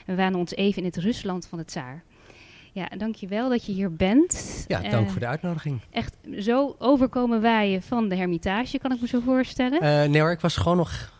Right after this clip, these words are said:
Speaker 2: aan het werk in mijn eigen
Speaker 1: Ah,
Speaker 2: atelier.
Speaker 1: kijk.
Speaker 2: Eh, het is heel druk op het moment. Eh, gisteren waren we inderdaad bezig, eh, met het inrichten. Eh, vandaag was het voor de pers open. Morgen is de vip-opening en dan vanaf het weekend, eh,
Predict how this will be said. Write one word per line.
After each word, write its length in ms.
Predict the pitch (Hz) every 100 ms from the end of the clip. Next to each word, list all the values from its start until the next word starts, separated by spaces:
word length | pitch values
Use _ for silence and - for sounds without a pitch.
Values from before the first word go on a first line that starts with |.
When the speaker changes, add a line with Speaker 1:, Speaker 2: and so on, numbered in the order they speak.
| _
Speaker 2:
aan 120 | -
het 100 | 123
werk 180 | 127 139
in 60 | 131
mijn 120 | 123
eigen 220 | 117 -
Speaker 1:
Ah, 60 | 101
Speaker 2:
atelier. 220 | 110 117
Speaker 1:
kijk. 180 | 170 - -
Speaker 2:
Eh, 80 | 117
het 160 | 113
is 100 | 113
heel 120 | 131 123
druk 140 | 113 147
op 0 |
het 100 | 156
moment. 420 | 139 127 165 - _ - - - _
Eh, 260 | 127 107 98 95 _
gisteren 600 | - 175 - 139 113 110
waren 220 | - 107 101
we 60 |
inderdaad 340 | 107 98 98 92
bezig, 500 | 92 90 - - -
eh, 80 | 104 87 85 87 107
met 220 | 107 104
het 120 | 113 117
inrichten. 640 | 147 143 143 - - 170 135
Eh, 600 | 123 120 117 113 110 110 _ - -
vandaag 400 | - 120 123 123
was 200 | 117 101
het 100 | 104
voor 120 | -
de 100 | 98 -
pers 320 | 123 139 -
open. 440 | 117 113 - 110 - - _ - - -
Morgen 460 | 107 110 117 -
is 220 | 98 -
de 120 | - 98
vip-opening 760 | 120 120 113 107 107 98 95
en 60 | 95
dan 180 | 90 87
vanaf 260 | 95 85
het 120 | 92
weekend, 500 | 90 101 - 98 90
eh, 60 | -